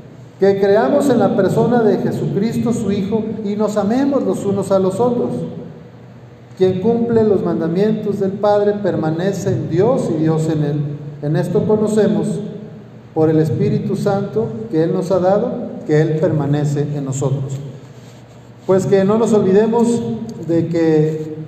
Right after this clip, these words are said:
hace falta pasar de las palabras a las acciones. Ayer tuve un ejemplo muy bonito que les quiero dar.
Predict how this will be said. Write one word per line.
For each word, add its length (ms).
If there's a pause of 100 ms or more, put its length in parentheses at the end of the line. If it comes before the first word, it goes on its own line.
(120)
hace 220
falta 500 (520)
pasar 580
de 100
las 180
palabras 720 (640)
a 120
las 220
acciones. 640 (760)
Ayer 520
tuve 160
un 100
ejemplo 400
muy 160
bonito 420
que 80
les 160
quiero 220
dar. 160